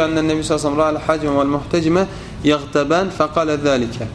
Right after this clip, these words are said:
Hanifilerin tevilini aktarıyor burada. Peygamber sallallahu aleyhi ve sellem bir gün hacamat, e, şey yapıyor, birilerinin yaptırdığını görüyor. Adam bayılıyor hacamattan sonra.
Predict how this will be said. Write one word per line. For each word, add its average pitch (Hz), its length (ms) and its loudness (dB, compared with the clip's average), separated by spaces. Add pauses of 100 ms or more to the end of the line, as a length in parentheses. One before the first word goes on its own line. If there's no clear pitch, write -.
(440)
Hanifilerin 196 600 0
tevilini 185 500 2
aktarıyor 151 760 0
burada. 151 340 2 (360)
Peygamber 185 440 2
sallallahu 190 260 0
aleyhi 180 200 0
ve - 20 -2
sellem - 20 0
bir 185 180 0
gün 190 100 -2 (120)
hacamat, 175 480 0 (680)
e, 135 380 0 (360)
şey - 180 2
yapıyor, 156 360 0 (960)
birilerinin 156 420 2
yaptırdığını 147 680 0
görüyor. 147 500 2
Adam 165 360 2
bayılıyor 160 440 2
hacamattan 120 580 0
sonra. 160 400 -2